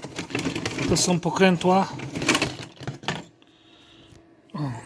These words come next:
I to było tu. No i szmelc, słuchajcie, szmelc total.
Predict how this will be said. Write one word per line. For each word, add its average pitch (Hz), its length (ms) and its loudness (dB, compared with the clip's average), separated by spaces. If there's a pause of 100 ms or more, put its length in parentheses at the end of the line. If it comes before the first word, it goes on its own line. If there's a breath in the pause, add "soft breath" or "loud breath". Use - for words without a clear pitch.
(1400 loud breath)
I 165 60 -2
to 175 160 2
było 170 240 6
tu. 139 360 -4 (1700 loud breath)
No 190 140 4
i 214 100 6
szmelc, 233 520 4
słuchajcie, 175 760 0
szmelc - 800 4
total. 170 440 2